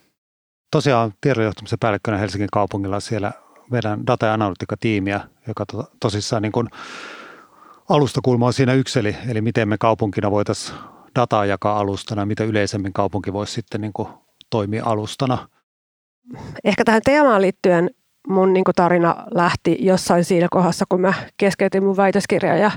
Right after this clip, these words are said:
Speaker 2: en enää ollutkaan freelance-toimittaja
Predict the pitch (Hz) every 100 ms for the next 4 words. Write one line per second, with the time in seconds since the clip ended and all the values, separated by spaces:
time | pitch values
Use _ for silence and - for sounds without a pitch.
0 | - - - - - 196 190 185 175 170
1 | - 180 180 185 180 175 170 160 175 -
2 | 156